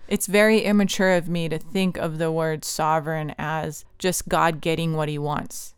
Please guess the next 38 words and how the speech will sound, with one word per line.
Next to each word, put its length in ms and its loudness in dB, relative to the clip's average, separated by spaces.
getting 280 0
his 220 -4
way. 460 -6
God 240 2
gets 240 0
his 160 0
way 180 2
'cause 200 -4
he's 160 -4
sovereign. 480 -4
I'm 180 6
trying 240 2
to 80 4
renew 460 0
the 160 -4
way 200 -2
that 160 -4
I 120 -4
think 500 -4
of 400 -4
the 100 -4
word 300 -4
sovereign. 580 -4
And 380 -4
I 100 0
need 140 0
to 100 0
realize 640 2
that 140 -4
sovereignty 760 2
has 320 0
its 280 -4
roots 380 -4
in 200 -4
kingship, 720 -2
in 180 -6
kingdom 640 2
rule 380 -2